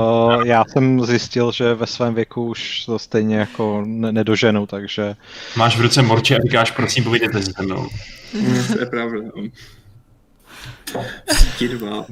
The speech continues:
Speaker 1: Po, po tom, co jsem dneska ráno na náš společný Slack napsal, že jsem brečel u, eh, videa se soundtrackem z Red Dead Redemption dva, tak už to asi nic jako nevylepší.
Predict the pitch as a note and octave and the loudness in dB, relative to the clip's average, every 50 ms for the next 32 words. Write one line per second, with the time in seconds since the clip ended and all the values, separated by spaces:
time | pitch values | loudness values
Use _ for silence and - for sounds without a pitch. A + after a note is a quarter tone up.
0 | - - C3 B2 - C3+ C3 - E3 D#3+ D3 - D3+ - - D#3+ D#3 D3 C#3 C3+ | -8 -6 -6 -4 2 2 4 4 6 4 6 4 4 4 4 4 4 4 6 6
1 | C#3 C3+ - - D#3+ D3+ C#3+ C#3+ C3 C3+ C3+ C#3 C#3 C#3 C#3 C3+ C3 C3 B2+ B2+ | 4 4 6 6 6 8 8 8 8 8 8 6 6 6 6 6 6 6 6 4
2 | B2+ B2+ B2 B2+ C3 C3+ A#2+ - - - C3 B2+ B2+ - - - C#3 C3+ C3+ C3+ | 4 2 0 2 0 0 0 -2 -6 -4 -2 -2 -2 -2 -2 -4 -2 0 0 0
3 | C3+ C3+ C#3 - - - - B2+ B2+ - - - C#3 B2+ B2 - - - B2+ B2 | 0 0 -2 -4 -4 -4 0 0 0 0 0 -2 0 0 0 0 2 2 4 4
4 | A#2+ B2 A#2+ - - C3 C3 B2+ A#2 G#2+ G#2 A#2+ B2 A2+ - - C3+ B2+ B2 B2 | 4 2 0 0 2 2 2 0 -2 -2 0 2 2 2 2 2 2 4 4 4
5 | B2 - B2+ B2+ B2+ B2 B2 B2+ B2+ B2 A#2 A#2+ B2 A#2+ A#2 A2+ B2+ B2+ B2+ C3 | 2 2 0 0 2 2 2 2 2 0 0 -2 -6 -6 -6 -6 -6 -6 -6 -8
6 | - C3+ C#3 D3+ C3+ B2+ A#2 A#2+ A2 A#2 A#2 A#2+ B2 A#2 - - - - B2+ A#2+ | -10 -12 -12 -12 -12 -4 -4 0 2 4 6 6 6 4 2 0 2 2 2 4
7 | - B2 A#2 - C3+ B2+ B2+ A#2 - - - - - C3 B2+ B2 A#2+ A#2 B2+ A#2 | 4 2 4 4 4 4 4 4 0 -2 -4 -4 -4 -2 2 2 2 2 2 2
8 | B2+ A#2+ A#2 B2 A#2+ A#2+ - C#3+ C3 A#2 A2 A2 A2 A2 - - _ - - _ | 2 4 4 4 2 2 0 0 0 2 2 0 -2 -2 -8 -16 _ -20 -20 _
9 | - - - - - - - - - - - A#2+ G#2+ - - A#2+ A#2 A2+ G#2 - | -18 -18 -16 -14 -14 -14 -16 -16 -14 -4 -2 -2 -2 -2 -2 0 0 0 -2 -4
10 | - A2 - - A2 G#2 G#2 G#2 G#2+ - - _ - - - - - - - - | -10 -14 -12 -12 -10 -10 -10 -10 -14 -16 -20 _ -18 -16 -14 -12 -12 -10 -10 -10
11 | - - - - - G#2 G#2 G#2+ G#2 - - - | -8 -8 -8 -6 -6 -4 -4 -4 -4 -6 -6 -10